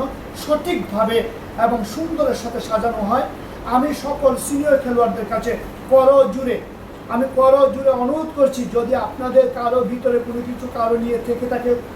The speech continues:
ফুটবল অঙ্গনের ক্ষুব্ধতা থাকে, সেই ক্ষুব্ধতা আমাদের এই তিনজনের দিকে তাকিয়ে আপনারা আপনাদের মন থেকে সকল কিছু মুছে ফেলে আপনারা সঠিকভাবে সুন্দর একটি ক্রীড়া অঙ্গন অর্থাৎ ফুটবলের যে একটি পরিবার সেটাকে আপনারা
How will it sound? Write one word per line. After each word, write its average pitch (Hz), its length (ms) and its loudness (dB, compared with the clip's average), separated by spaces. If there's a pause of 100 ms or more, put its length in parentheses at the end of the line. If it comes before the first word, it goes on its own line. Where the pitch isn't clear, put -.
(120)
ফুটবল 233 340 0
অঙ্গনের 233 420 -2
ক্ষুব্ধতা 220 500 0
থাকে, 208 340 -2 (520)
সেই 254 260 4
ক্ষুব্ধতা 247 480 0
আমাদের 247 460 2
এই 247 140 6 (100)
তিনজনের 269 480 2
দিকে - 160 -4
তাকিয়ে 254 480 2
আপনারা 247 420 -2
আপনাদের 247 400 -2 (100)
মন 247 260 -2
থেকে 254 240 -2
সকল 254 320 0
কিছু 254 220 -8 (120)
মুছে 262 360 2
ফেলে 247 320 2 (380)
আপনারা 214 500 -2 (160)
সঠিকভাবে 214 720 -4
সুন্দর 214 560 -6
একটি 202 280 -6
ক্রীড়া 208 360 -6
অঙ্গন 202 440 -4
অর্থাৎ - 220 -6 (120)
ফুটবলের 233 460 0 (380)
যে 240 100 4
একটি 254 160 -2 (100)
পরিবার 262 400 4 (180)
সেটাকে 214 320 -8
আপনারা 240 460 -4